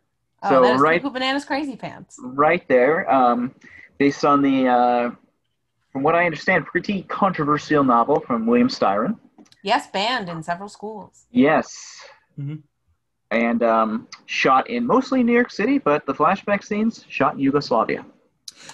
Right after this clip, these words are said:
Speaker 1: Huh.
Speaker 3: That makes
Speaker 2: And,
Speaker 3: sense.
Speaker 2: um, the, uh,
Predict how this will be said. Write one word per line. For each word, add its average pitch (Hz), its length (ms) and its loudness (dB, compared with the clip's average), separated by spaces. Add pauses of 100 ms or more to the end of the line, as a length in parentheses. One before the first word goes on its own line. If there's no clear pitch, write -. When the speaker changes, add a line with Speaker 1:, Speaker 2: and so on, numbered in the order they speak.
(160)
Speaker 1:
Huh. 440 240 -2 (1120)
Speaker 3:
That 143 100 -4
makes 123 160 4
Speaker 2:
And, 123 80 2
Speaker 3:
sense. 123 160 4
Speaker 2:
um, 120 360 -2 (500)
the, 135 280 6
uh, 127 440 4